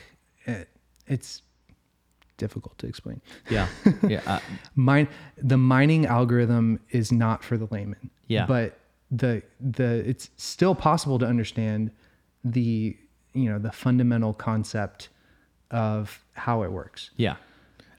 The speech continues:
Speaker 2: absolutely. Uh, we all have, we, each of us have iPhones. I don't need to know how Apple somehow crams everything to that
Speaker 1: <laughs>
Speaker 2: little device, but I know I can buy it and now I know how to use it.
Speaker 1: You know, technology is a mystery to us.
Speaker 2: Yeah.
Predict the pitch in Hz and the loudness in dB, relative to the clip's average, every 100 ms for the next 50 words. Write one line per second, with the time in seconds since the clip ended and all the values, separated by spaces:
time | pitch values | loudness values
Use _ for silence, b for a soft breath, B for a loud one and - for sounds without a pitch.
0 | 147 139 - 110 98 87 - 117 131 147 | 0 0 0 0 0 -2 -6 -6 -2 0
1 | 135 139 135 120 139 135 - _ 143 139 | 2 2 2 2 2 0 -6 _ -2 0
2 | 127 131 120 117 120 127 120 117 - - | 0 0 0 0 0 -2 -2 -2 -8 -2
3 | 131 151 135 113 110 113 107 101 110 107 | 2 2 2 0 0 0 0 -2 -4 -2
4 | 107 104 101 - 113 107 104 92 - 107 | -4 -6 -10 -4 -2 0 -2 -4 -4 -2
5 | 104 87 69 - - b b b b b | -2 -2 -4 -6 -12 b b b b b
6 | 123 117 113 131 117 104 101 98 104 98 | 0 2 2 2 4 4 2 2 -2 -2
7 | 101 101 113 139 - 101 98 98 98 92 | 0 2 0 -2 -2 2 2 0 0 0
8 | 95 107 - 113 98 98 101 95 95 113 | 2 0 0 2 2 2 2 0 0 0
9 | 113 101 95 107 110 - 123 117 113 107 | 0 0 -2 -4 -6 -2 0 2 0 -2
10 | 104 107 110 - 101 - 101 95 - - | -2 -2 -4 -6 -12 -8 -8 -8 -10 -2
11 | 120 123 82 | 0 2 0